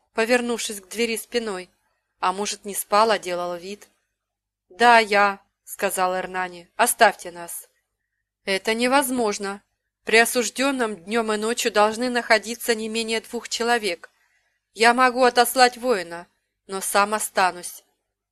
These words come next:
«Я желаю говорить с братом наедине, и я буду говорить. Приказ Анакса. Если желаешь, пошли к моему августейшему брату воина, и я подожду». Эрнани Ракан никогда не лгал,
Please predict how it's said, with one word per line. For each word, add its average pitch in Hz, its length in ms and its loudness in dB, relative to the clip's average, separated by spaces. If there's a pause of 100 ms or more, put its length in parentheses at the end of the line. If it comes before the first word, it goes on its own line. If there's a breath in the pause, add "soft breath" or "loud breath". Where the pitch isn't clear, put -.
(420)
«Я 202 220 -4
желаю 226 460 6
говорить 226 400 0
с 196 40 -12
братом 214 400 2
наедине, 214 600 -2
и - 160 -8
я 190 180 0
буду 185 300 -8
говорить. 190 600 -6 (540)
Приказ 247 580 4
Анакса. 196 680 -2 (520)
Если 240 440 0
желаешь, 233 640 0 (400)
пошли 233 380 -2
к 262 80 -16
моему 202 320 -4
августейшему 202 760 -4
брату 208 340 0
воина, 175 520 -6 (480)
и 254 60 -8
я 247 160 6
подожду». 202 600 -2 (1400)
Эрнани 226 540 4
Ракан 220 440 0
никогда 240 440 -2
не 233 140 -2
лгал, 175 420 -4